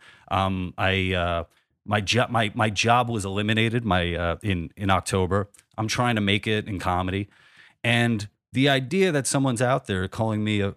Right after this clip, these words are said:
saying that I was a part of a far-right program, it's like, you're just basically telling people,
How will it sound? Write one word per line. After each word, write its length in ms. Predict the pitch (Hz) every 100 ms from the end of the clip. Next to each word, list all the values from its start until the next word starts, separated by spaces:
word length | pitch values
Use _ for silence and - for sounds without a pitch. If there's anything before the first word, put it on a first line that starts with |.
| 95
saying 200 | - 117
that 60 | 113
I 40 |
was 100 | 107
a 40 | 95
part 180 | - 113
of 60 |
a 60 | 90
far-right 760 | - 113 117 107 95 107 98
program, 720 | - 110 139 123 80 76 80 90 _ -
it's 180 | 113 131
like, 260 | 120 92
you're 140 | 120 156
just 200 | 165 -
basically 340 | 139 - 113
telling 380 | 85 131 139 110
people, 520 | 95 80 92 85 82